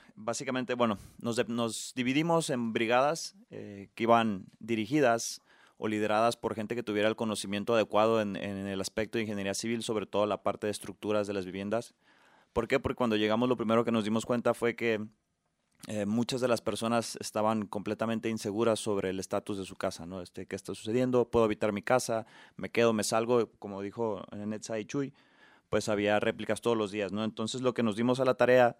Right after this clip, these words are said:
fue, em, checar cuáles eran las colonias donde se habían sufrido más daños, formamos brigadas y empezamos a, a avanzar y para poder checar las viviendas de las personas.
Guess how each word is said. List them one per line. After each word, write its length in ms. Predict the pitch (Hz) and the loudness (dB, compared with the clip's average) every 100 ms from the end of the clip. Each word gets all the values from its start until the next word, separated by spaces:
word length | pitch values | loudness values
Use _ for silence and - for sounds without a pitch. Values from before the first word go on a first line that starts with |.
| _ _ - _ _ | _ _ -20 _ _
fue, 460 | - 117 117 110 - | 4 6 8 6 2
em, 480 | 107 98 98 95 92 | -4 -2 -4 -6 -2
checar 380 | 117 110 113 | -2 4 4
cuáles 280 | 123 123 120 | 6 6 6
eran 160 | 127 127 | 4 4
las 140 | 120 | 4
colonias 600 | 117 113 120 120 113 - 95 | 4 4 6 6 4 -2 -2
donde 420 | 110 104 104 98 | 0 4 4 4
se 140 | 110 | 2
habían 320 | 104 104 107 | 2 2 0
sufrido 440 | - 123 117 123 120 | -4 -6 0 4 6
más 200 | 127 131 | 6 8
daños, 480 | 139 135 131 - _ _ _ _ _ | 8 8 0 -4 _ _ _ _ _
formamos 360 | - 101 113 123 | 0 4 6 6
brigadas 540 | 113 110 120 135 131 | 4 6 8 8 6
y 60 | 113 | -2
empezamos 540 | 98 101 101 107 104 | 0 0 2 0 0
a, 200 | 104 87 | 0 0
a 80 | 82 _ _ - | -4 _ _ -14
avanzar 640 | - 95 98 98 117 127 - | 2 6 6 6 6 6 0
y 240 | 110 101 95 | -4 -4 0
para 300 | 98 95 90 | 2 2 2
poder 280 | 101 95 90 | 0 0 -2
checar 300 | 101 101 104 | -4 -2 0
las 120 | 101 | -2
viviendas 320 | 98 98 98 | 0 -2 -2
de 60 | 101 | -4
las 100 | - | -6
personas. 540 | 98 113 107 95 | -4 0 0 -2